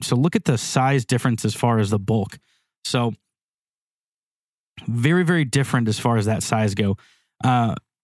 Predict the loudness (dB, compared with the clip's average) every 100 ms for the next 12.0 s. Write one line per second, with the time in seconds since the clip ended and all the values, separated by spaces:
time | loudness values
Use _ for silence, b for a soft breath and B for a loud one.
0 | _ _ _ _ 0 2 2 2 2 2
1 | 2 0 2 2 2 2 2 0 -4 _
2 | -2 0 0 0 0 2 2 2 2 0
3 | -2 0 0 0 0 0 0 -2 -2 0
4 | 0 2 2 2 0 0 0 -2 _ _
5 | _ B B B B -2 0 2 0 -4
6 | _ -2 0 0 0 0 0 0 2 0
7 | 2 2 2 0 0 0 2 2 2 2
8 | 2 2 2 2 0 0 0 0 0 -2
9 | -2 0 2 2 0 0 0 0 0 0
10 | 2 2 2 0 0 2 2 0 0 0
11 | 0 0 -2 -2 0 0 0 0 0 0